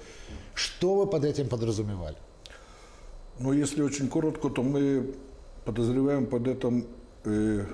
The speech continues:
Speaker 2: шанс, единственный шанс в нынешней ситуации спасти Молдову как государство. Понимаете, что происходит? Вот у нас как-то так в Молдове многие годы постперестроечные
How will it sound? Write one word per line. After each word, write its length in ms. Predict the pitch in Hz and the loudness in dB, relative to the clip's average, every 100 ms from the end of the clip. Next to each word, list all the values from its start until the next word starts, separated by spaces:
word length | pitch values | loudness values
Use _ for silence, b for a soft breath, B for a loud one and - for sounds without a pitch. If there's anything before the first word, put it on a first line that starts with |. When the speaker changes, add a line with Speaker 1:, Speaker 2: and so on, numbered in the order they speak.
| - - - - - - | -12 -16 -16 -16 -12 -8
Speaker 2:
шанс, 380 | - 147 - | -2 -2 0
единственный 560 | 110 113 110 - 113 95 | -2 0 -2 -2 -2 -2
шанс 400 | - 147 151 - | -2 -4 -4 -8
в 200 | - 104 | -8 -2
нынешней 380 | 127 123 92 110 | 0 2 0 -2
ситуации 500 | - - 127 139 - | -4 -4 -2 -2 -2
спасти 420 | 107 - 110 - | -4 -4 -4 0
Молдову 400 | 104 101 113 123 | 0 0 0 -2
как 160 | - 104 | -4 -6
государство. 640 | 101 - 113 92 - - - - - - - - - B B B B B B B B B B B - | -8 -8 -8 -8 -8 -12 -20 -20 -20 -20 -20 -20 -20 B B B B B B B B B B B -10
Понимаете, 480 | - 123 196 202 151 | -2 0 2 0 0
что 140 | 131 147 | -2 -2
происходит? 680 | 135 131 131 143 113 - 139 | 2 2 2 2 0 0 0
Вот 260 | 135 147 | 0 2
у 80 | 139 | 2
нас 220 | 151 143 | 2 0
как-то 280 | - 120 123 | 0 -4 -4
так 380 | - 120 - - - - - - | -2 -2 -2 -12 -16 -18 -12 -2
в 140 | 104 | 0
Молдове 720 | 113 113 147 175 123 92 80 - - - B B B B - - | 2 2 2 2 4 2 0 -6 -16 -20 B B B B -14 -2
многие 400 | 120 170 147 127 | 0 2 2 2
годы 480 | 120 107 87 87 - - - - - - - | 2 2 0 -4 -8 -18 -20 -20 -20 -20 -4
постперестроечные 1300 | 117 95 - - 101 98 151 180 147 - 98 80 80 | -2 -2 -4 -2 0 0 0 2 0 -2 -4 -4 -6